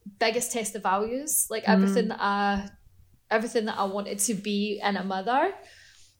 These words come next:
Speaker 1: is pretty much tested every day 'cause I have the most strong-willed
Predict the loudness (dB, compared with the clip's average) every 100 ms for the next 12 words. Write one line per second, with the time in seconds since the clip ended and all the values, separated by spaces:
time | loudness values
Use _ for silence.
0 | _ _ -4 -2 0 2 2 0 0 4
1 | 2 2 -4 0 0 2 0 2 2 2
2 | 0 0 0 -2 -2 -4 -2 0 0 -2
3 | 0 0 0 0 0 0 -2 -4